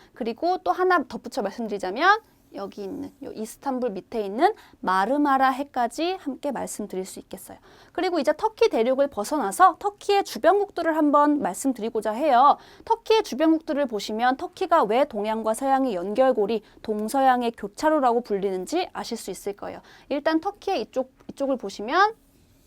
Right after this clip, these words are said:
터키의 서쪽에는 이렇게 불가리아, 그리스와 같은 동유럽 국가들이 맞닿아 있고요. 그리고 터키의 동쪽을 보시면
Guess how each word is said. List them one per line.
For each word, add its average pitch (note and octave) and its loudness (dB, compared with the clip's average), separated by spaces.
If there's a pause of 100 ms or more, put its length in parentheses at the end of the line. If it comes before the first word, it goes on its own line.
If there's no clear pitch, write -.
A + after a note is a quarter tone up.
(1300)
터키의 D#4+ -4
서쪽에는 D4+ -2
이렇게 G3+ -8
불가리아, A#3 2 (260)
그리스와 A#3+ 0
같은 F#3+ -12
동유럽 D4+ 4
국가들이 B3 -2
맞닿아 A#3 2
있고요. E4 4 (220)
그리고 A#3+ -4
터키의 D4+ 0
동쪽을 D4+ -2
보시면 D#4 4